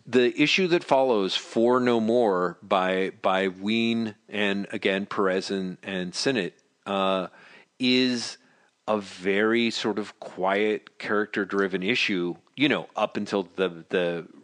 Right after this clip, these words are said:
prerequisite bad guy punching, that has a lot of people kind of fig-, being like, "Oh, what the fuck am I gonna do?" And he even does the whole fake out of, like, "Yes, we're all back together." And then it ends with them being like,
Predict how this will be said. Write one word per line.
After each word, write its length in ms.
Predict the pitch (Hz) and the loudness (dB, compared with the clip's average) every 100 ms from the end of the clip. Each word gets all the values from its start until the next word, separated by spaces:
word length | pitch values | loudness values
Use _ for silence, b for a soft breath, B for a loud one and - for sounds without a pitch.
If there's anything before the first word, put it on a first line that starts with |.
| - - | -20 -8
prerequisite 720 | - 98 87 87 - 85 85 | -4 -2 -2 -6 -6 -10 -6
bad 240 | 95 92 - | -2 -2 -2
guy 140 | 80 | -6
punching, 540 | 80 85 82 82 82 80 B B B - | -6 -10 -10 -10 -10 -14 B B B -2
that 200 | 131 - - | -2 -2 -8
has 420 | - 117 170 202 | 0 2 2 2
a 40 | |
lot 240 | 165 120 127 | 2 2 0
of 80 | |
people 320 | 113 127 143 131 | -4 -6 -4 -4
kind 240 | 120 120 | -2 -2
of 80 | 113 | -2
fig-, 340 | - 139 110 | -2 -2 -2
being 240 | 117 131 131 | -2 0 0
like, 300 | 107 98 B B B - | 0 -2 B B B -4
"Oh, 80 | 170 | -2
what 160 | 151 | 0
the 80 | 151 | -2
fuck 200 | 151 147 | -2 -2
am 100 | 127 | -2
I 40 | |
gonna 240 | 120 117 107 | -2 -2 0
do?" 480 | 135 175 113 107 107 | 0 2 2 0 0
And 160 | 123 131 | 0 0
he 60 | |
even 340 | 123 147 156 147 | 0 -2 0 2
does 240 | 135 123 | 2 2
the 100 | 120 | 0
whole 180 | 120 123 | 2 2
fake 300 | - 135 135 | 2 0 2
out 220 | 120 107 | 2 2
of, 120 | 98 | 0
like, 220 | 98 98 - | 0 0 2
"Yes, 320 | 269 - 143 | 0 0 2
we're 140 | 160 | 4
all 120 | 196 | 4
back 260 | 175 185 175 | 2 0 0
together." 520 | 170 160 160 143 107 | 0 0 2 2 0
And 260 | - 110 113 | 0 -2 0
then 140 | 107 | 0
it 120 | 104 | 0
ends 260 | 98 92 - | -2 -4 -8
with 120 | 90 | -6
them 160 | 92 90 | -6 -6
being 220 | 87 90 | -6 -6
like, 240 | 82 82 | -6 -8